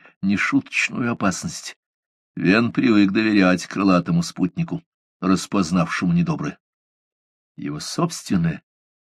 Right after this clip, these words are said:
пёсье чутьё сработало лишь мгновением позже. Эти напряжения в тонкой ткани бытия,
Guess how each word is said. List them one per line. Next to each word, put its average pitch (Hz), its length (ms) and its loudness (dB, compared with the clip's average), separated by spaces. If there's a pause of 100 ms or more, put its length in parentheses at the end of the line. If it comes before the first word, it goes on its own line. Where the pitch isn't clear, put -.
(180)
пёсье 139 540 0
чутьё - 580 -6
сработало 98 600 -2
лишь 104 260 -2
мгновением 90 720 2
позже. 82 360 -6 (1200)
Эти 107 380 -2
напряжения 90 1080 0
в - 120 -14
тонкой 90 560 0
ткани 90 460 0
бытия, 87 640 0